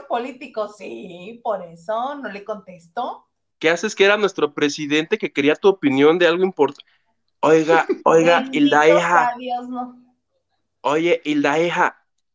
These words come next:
Speaker 2: quieres que me, que quieres que deje la presidencia? ¿Qué
Speaker 1: Sí,
Speaker 2: tal
Speaker 1: por
Speaker 2: que tu
Speaker 1: favor.
Speaker 2: voto era el definitivo?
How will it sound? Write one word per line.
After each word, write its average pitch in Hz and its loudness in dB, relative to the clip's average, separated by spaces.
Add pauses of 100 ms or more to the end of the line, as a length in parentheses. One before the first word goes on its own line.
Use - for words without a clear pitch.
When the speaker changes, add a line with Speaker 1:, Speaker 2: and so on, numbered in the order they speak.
Speaker 2:
quieres 156 2
que 143 -10
me, 139 0 (140)
que - -14
quieres 165 4
que 147 0
deje 151 0 (360)
la 123 -6
presidencia? 147 -4 (680)
¿Qué 165 4
Speaker 1:
Sí, 165 -6
Speaker 2:
tal 185 0
Speaker 1:
por 190 -14
Speaker 2:
que 180 4
tu - -2
Speaker 1:
favor. 147 -2
Speaker 2:
voto 180 4
era 185 4
el 185 0
definitivo? 139 -2